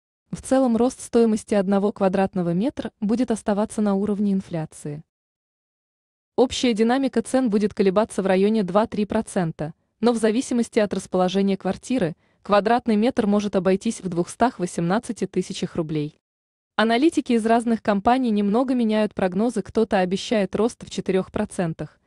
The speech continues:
другие в пятидесяти процентах. В то же время летом цены на вторичное жильё могут немного снизиться. Пока что средняя стоимость квадратного метра остаётся на уровне двести десять тысяч рублей.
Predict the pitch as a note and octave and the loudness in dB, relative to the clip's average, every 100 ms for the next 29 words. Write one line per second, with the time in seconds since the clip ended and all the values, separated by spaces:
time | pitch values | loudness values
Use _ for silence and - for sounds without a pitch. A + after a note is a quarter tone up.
0 | _ _ G3 G#3 G#3 G#3 B3+ G3 A3 C4+ | _ _ 2 2 2 2 0 0 -2 -2
1 | A3 - F#3+ G3+ - F#3 - D#3+ D3+ D#3 | -2 -4 -6 -6 -4 -6 -4 -6 -6 -8
2 | - _ _ _ _ _ _ - - B3 | -14 _ _ _ _ _ _ -18 2 2
3 | A3+ A3 C#4 A#3+ A3 A3+ G#3 - B3+ C#4+ | 4 2 2 2 2 2 -2 0 0 2
4 | A3 G#3 G3+ G#3 - G#3 F#3+ F3+ F#3 B3+ | 0 0 -2 -2 -4 -2 -2 -2 -2 0
5 | G#3+ A3 A3+ F#3+ F#3 A#3 A3+ - G3 E3+ | 0 -2 -2 0 0 0 -4 -2 -2 -2
6 | D#3 - D#3 - _ _ _ _ _ G#3+ | -6 -8 -12 -14 _ _ _ _ _ -2
7 | G#3 D4+ - D4 - B3+ A3 G#3 - G#3+ | 0 0 2 0 2 2 2 2 2 2
8 | G3 F#3+ - F#3+ F#3+ G3 G#3 F3+ F3+ A#3+ | 2 0 0 0 2 0 0 0 0 0
9 | - - F3+ - F#3 A#3 A3+ G3 G3 B3+ | -2 -2 -2 -2 0 0 0 2 2 0
10 | A#3 G#3+ E3 G#3+ - G#3 E3 G#3 A#3 - | 0 -2 0 -4 -2 -4 -2 -2 -4 -4
11 | F3+ - - F3 D#3 D#3 D3 | -4 -4 -8 -8 -4 -4 -6